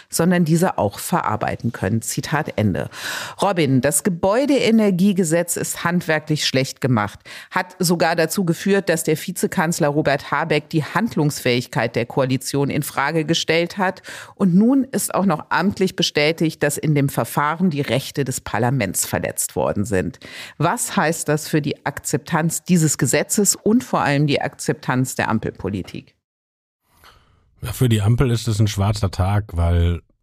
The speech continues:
Speaker 2: das ist schon eine deutliche Klatsche aus Karlsruhe. Interessant ist die Genese, wie das zustande kam, weil es hat ja ein einzelner Abgeordneter geklagt, dieser Thomas Heilmann, früher Justizsenator in Berlin.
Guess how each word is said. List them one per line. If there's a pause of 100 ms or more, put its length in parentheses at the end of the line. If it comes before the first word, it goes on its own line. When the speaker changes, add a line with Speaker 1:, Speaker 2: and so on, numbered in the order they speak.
(340)
Speaker 2:
das
ist
schon
eine
deutliche
Klatsche
aus
Karlsruhe. (840)
Interessant
ist
die
Genese,
wie
das
zustande
kam, (340)
weil
es
hat
ja
ein
einzelner
Abgeordneter
geklagt,
dieser
Thomas
Heilmann, (440)
früher
Justizsenator
in
Berlin.